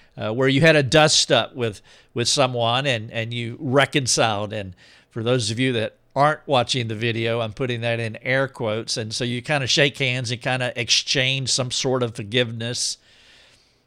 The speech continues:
And you go away and you just sense something is wrong because you just can't fake it. Well, if you live with somebody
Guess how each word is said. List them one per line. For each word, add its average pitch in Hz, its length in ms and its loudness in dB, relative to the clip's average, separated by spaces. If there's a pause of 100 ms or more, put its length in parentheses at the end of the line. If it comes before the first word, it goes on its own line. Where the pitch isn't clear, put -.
(760)
And 151 160 2
you 147 100 2
go 156 200 4
away 139 580 4
and 143 180 0
you 147 100 0
just 165 280 2
sense 156 300 4
something 131 440 0
is 110 160 -4
wrong 147 280 0
because 120 300 -2
you 131 100 -2 (140)
just 160 280 2
can't 160 300 -2 (360)
fake 226 380 -2
it. - 160 -8 (720)
Well, - 80 6
if - 100 2
you 143 120 4
live 165 220 6
with 247 120 2
somebody 120 760 0